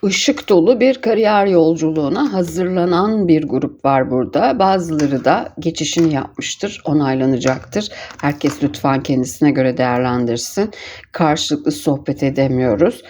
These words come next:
Fakat burada, e, bırakılması gerekenler var öncelikle elbette ki. Bir, yeni bir döngüye geçiyorsunuz.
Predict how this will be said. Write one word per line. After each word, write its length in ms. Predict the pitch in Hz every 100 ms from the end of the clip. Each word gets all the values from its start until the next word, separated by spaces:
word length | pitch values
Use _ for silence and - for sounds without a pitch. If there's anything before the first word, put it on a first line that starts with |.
| - -
Fakat 420 | - 165 160 -
burada, 500 | 165 185 170 113 - - - - -
e, 240 | 147 135 143 - -
bırakılması 640 | 180 180 185 180 180 190
gerekenler 760 | 170 151 143 156 139 139 139
var 260 | 131 131 127
öncelikle 680 | 139 135 120 120 - - 113
elbette 560 | - 127 117 123 - 123
ki. 200 | - -
Bir, 320 | 151 143 - _ _
yeni 340 | 160 156 190
bir 400 | 165 151 135 123
döngüye 540 | 139 127 131 135 131 190
geçiyorsunuz. 920 | 208 202 - 220 214 - 214 214 -